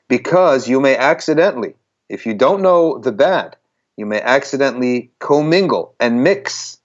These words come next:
the good and the bad, therefore nullifying your good. Okay? And the Prophet, peace, uh, Hudayfa ibn Yaman is the one who said, the Sahabi who said,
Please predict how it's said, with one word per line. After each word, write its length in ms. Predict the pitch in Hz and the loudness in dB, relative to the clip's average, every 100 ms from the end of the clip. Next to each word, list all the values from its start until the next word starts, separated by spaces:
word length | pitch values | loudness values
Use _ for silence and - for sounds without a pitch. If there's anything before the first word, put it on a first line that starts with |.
| _ _ _ _ _ | _ _ _ _ _
the 60 | 110 | -4
good 200 | 117 113 | 0 0
and 100 | 104 | -2
the 60 | |
bad, 400 | 95 110 110 104 - | 0 2 2 0 -4
therefore 480 | 101 117 113 113 101 | 0 0 2 0 2
nullifying 720 | 101 110 107 104 104 104 92 | 2 2 2 0 0 0 -2
your 160 | 95 95 | -2 -2
good. 320 | 82 101 - - _ _ _ - | 2 0 -2 -12 _ _ _ -16
Okay? 300 | - 92 107 - - | -4 0 0 -4 -4
And 180 | 110 107 | 0 2
the 80 | 98 | 2
Prophet, 380 | 117 113 - - | 2 0 0 -2
peace, 240 | 110 - | -2 2
uh, 200 | 107 95 - | 0 0 0
Hudayfa 320 | 107 117 113 | 2 2 0
ibn 160 | 107 110 | -2 0
Yaman 320 | 110 131 147 | 2 2 2
is 120 | 120 | 0
the 80 | 113 | 0
one 180 | 117 113 | 0 0
who 120 | 107 | -4
said, 320 | - 113 104 | 0 0 0
the 60 | 101 | -4
Sahabi 360 | 104 110 104 | -4 -2 -2
who 80 | 101 | -4
said, 360 | 90 120 143 | 0 2 2